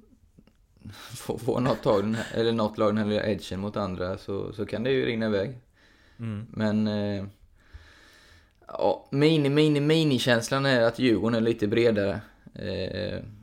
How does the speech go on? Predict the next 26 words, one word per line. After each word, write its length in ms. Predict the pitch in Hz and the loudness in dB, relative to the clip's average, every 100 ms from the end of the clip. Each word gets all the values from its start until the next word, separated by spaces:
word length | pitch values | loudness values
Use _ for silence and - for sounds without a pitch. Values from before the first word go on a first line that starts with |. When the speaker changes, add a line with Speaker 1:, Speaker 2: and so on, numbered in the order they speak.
| - _ _ _ _ | -20 _ _ _ _
Speaker 1:
och 140 | - - | -14 -6
kommer 640 | 104 95 98 95 98 95 101 - | -4 -4 -4 -6 -6 -8 -14 -8
kanske 360 | 113 104 - 92 - | -6 -4 -4 -8 -8
kunna 220 | - 95 98 | -6 -6 -4
tugga 260 | - 98 | -4 -4
ner 160 | 101 95 | -4 -4
Skellefteå. 400 | 107 95 - 98 | -4 -4 -4 -6
Men 100 | 101 | -4
jag 340 | 104 107 110 | -2 -2 -2
gick 200 | 107 110 | -4 -4
ju 40 | 113 | -2
emot 180 | 110 101 | -2 -2
Skellefteå 340 | 113 104 101 | -2 -2 -2
i 20 | 101 | -6
kvarten, 360 | 101 90 95 | -4 -6 -8
och 60 | 101 | -8
jag 100 | 101 | -8
kanske 240 | 110 104 | -10 -10
får 120 | 104 107 | -10 -6
sota 300 | 107 104 104 | -6 -6 -6
för 80 | 107 | -2
det 60 | |
igen 220 | 101 98 | -2 -2
då. 100 | 113 107 - | -6 -12 -20
Men... 360 | - 95 104 107 | -12 -6 -2 0
Eh, 200 | 104 104 | 0 -4